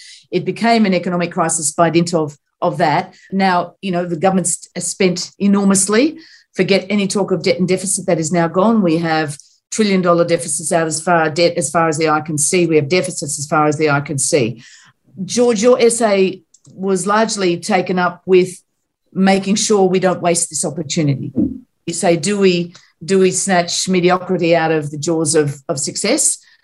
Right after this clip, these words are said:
There is some success we're having. Look at the unemployment rate. It's very low. The Treasurer's trumpeting that. Um, look at our vaccination rates. They're very high. The Prime Minister is trumpeting that. But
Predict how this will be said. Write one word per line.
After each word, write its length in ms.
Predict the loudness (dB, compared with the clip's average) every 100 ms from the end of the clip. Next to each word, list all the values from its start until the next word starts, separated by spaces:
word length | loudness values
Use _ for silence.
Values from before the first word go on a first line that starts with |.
| _
There 220 | 2 4
is 200 | 4 0
some 260 | -2 -2 -2
success 640 | -4 -10 -8 -4 -2 -2 -2
we're 140 | 0
having. 380 | 2 0 0 -4
Look 160 | -4
at 80 | -2
the 80 | 0
unemployment 560 | 0 0 -2 -2 -2 2
rate. 260 | 0 0 -8
It's 180 | -10
very 220 | 0 2 4
low. 460 | 4 4 4 0
The 160 | -2 -4
Treasurer's 460 | -2 0 2 0
trumpeting 440 | 0 -2 0 -2 0
that. 260 | 0 0 -6 _ -20 -8 -2
Um, 320 | 0 0 -2
look 120 | 0
at 40 |
our 80 | 0
vaccination 560 | 0 -2 -2 -2 -4 -4
rates. 220 | -4 -4
They're 100 | -4
very 220 | 0 0
high. 440 | 0 0 2 0 -4
The 60 |
Prime 220 | -4 0
Minister 500 | 0 -2 -2 0 -2 -6 _ -2
is 220 | 0 0 -2 _ _
trumpeting 320 | -4 0 0 0
that. 400 | 0 -2 -6 -12 _ _ _ -20
But 500 | -8 0 0 0